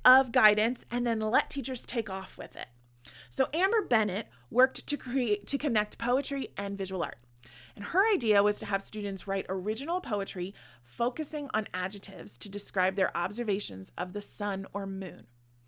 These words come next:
So in her mind, students are gonna learn how poetry often inspires artists c-,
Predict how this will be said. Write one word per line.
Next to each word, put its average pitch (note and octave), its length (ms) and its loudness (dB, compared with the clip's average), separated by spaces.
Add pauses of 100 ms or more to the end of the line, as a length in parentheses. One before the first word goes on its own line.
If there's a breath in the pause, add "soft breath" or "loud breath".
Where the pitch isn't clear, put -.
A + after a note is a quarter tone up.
(480 loud breath)
So A3 200 0
in G#3+ 80 2
her D4+ 300 2
mind, A#3 380 6
students C4+ 440 -4
are D4+ 60 2
gonna B3+ 260 2
learn A3 260 4
how G#3 520 6
poetry C4 600 2
often B3 340 -2
inspires G3+ 640 2
artists A#3+ 520 6 (100)
c-, - 140 -14